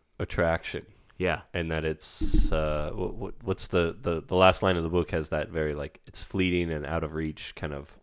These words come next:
Speaker 1: vibe.
Speaker 2: Right.
Speaker 1: And, uh,
Speaker 2: You know, it's
Speaker 1: And yeah, then you wonder, like, is Spike Jonze aware?
Speaker 2: He has to be, right?
Speaker 1: Right? Like
Speaker 2: He doesn't, he can't, I, I'd be shocked if a man can make such tender movies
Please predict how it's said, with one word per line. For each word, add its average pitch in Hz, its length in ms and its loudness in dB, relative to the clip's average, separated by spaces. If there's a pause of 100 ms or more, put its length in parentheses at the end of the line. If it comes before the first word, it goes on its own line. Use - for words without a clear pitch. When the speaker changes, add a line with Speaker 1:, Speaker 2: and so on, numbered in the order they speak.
Speaker 1:
vibe. 67 400 -6 (220)
Speaker 2:
Right. 92 300 -2 (120)
Speaker 1:
And, 78 300 -10
uh, 69 260 -8 (760)
Speaker 2:
You 120 120 0
know, 120 180 4
it's - 440 2
Speaker 1:
And 147 160 4
yeah, 180 200 8
then 120 300 4
you 139 100 2
wonder, 127 220 6
like, 98 180 2
is 92 100 -4
Spike 107 280 6
Jonze 101 440 -2 (140)
aware? 85 640 -2 (1500)
Speaker 2:
He 113 80 -6
has 170 280 2
to - 80 -8
be, 78 180 -4
right? 92 400 2
Speaker 1:
Right? 101 360 0
Like 95 120 0
Speaker 2:
He 170 80 4
doesn't, 185 360 8 (220)
he 160 180 -2
can't, 180 320 -2
I, 156 160 6 (180)
I'd 156 200 4
be 156 140 2
shocked 143 480 4
if 113 120 -2
a 110 60 0
man 104 540 0 (420)
can 107 180 -2
make 107 260 4
such - 460 -2
tender 90 560 -2
movies 87 680 -6